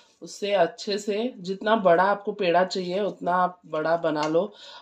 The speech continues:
आप देख सकते हैं कितना प्यारा सा set हुआ है। ये अच्छे से roll करेंगे, तो इस तरह से हम पेड़े बना के रख लेंगे। तो ये देखिए कितना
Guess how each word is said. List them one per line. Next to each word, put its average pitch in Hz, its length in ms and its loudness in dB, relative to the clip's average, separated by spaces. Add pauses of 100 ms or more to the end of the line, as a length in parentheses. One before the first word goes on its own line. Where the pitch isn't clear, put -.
आप 175 160 0
देख 185 200 -6
सकते 233 240 -6
हैं 226 80 -8
कितना 196 320 -4
प्यारा 180 520 4
सा 233 160 -2
set 185 360 -4
हुआ 180 240 0
है। 180 240 -6
ये 196 240 -2 (1700)
अच्छे 175 320 -12
से 196 160 -6
roll 185 240 0
करेंगे, 185 520 2 (1700)
तो 214 80 2
इस 226 220 2
तरह 240 220 6
से 262 200 2
हम 240 240 2
पेड़े 202 320 0
बना 185 280 2
के 214 180 0
रख 180 240 0
लेंगे। 135 340 0 (4000)
तो 180 80 -16
ये 170 80 -6
देखिए 175 260 -8
कितना 190 260 -8